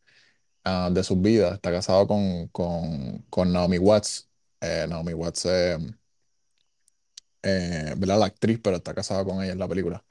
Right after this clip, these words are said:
Y, y conocen a Adam, eh, son, él es un, Ben Stiller hace de un, de alguien que hace documentales. Y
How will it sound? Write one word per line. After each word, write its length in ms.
Y, 680
y 100
conocen 500
a 160
Adam, 320
eh, 100
son, 580
él 120
es 100
un, 640
Ben 140
Stiller 300
hace 240
de 80
un, 840
de 120
alguien 200
que 60
hace 100
documentales. 720
Y 600